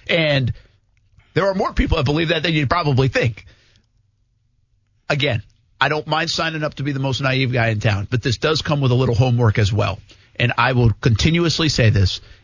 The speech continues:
Everything I can determine, everything I've talked about to all this stuff, I ain't going anywhere. And there's no plans to go anywhere.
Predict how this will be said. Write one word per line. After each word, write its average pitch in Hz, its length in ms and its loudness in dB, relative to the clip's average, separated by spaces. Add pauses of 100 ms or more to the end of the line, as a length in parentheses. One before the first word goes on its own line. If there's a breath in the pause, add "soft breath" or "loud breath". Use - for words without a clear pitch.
(180 soft breath)
Everything 175 680 0 (200)
I 143 220 2
can 135 380 -4 (420)
determine, 117 560 0
everything 165 680 -2
I've 139 400 0 (840 soft breath)
talked 151 260 0
about 151 320 0 (100)
to 170 300 -2
all 160 180 -2
this 147 140 -2
stuff, 110 320 -4 (680 soft breath)
I 170 80 0
ain't 262 80 -4
going 185 220 0
anywhere. - 280 -6 (260)
And 151 100 2
there's 92 160 4
no 170 360 -4
plans 165 320 0
to - 80 -6
go 123 140 -2
anywhere. 92 320 -6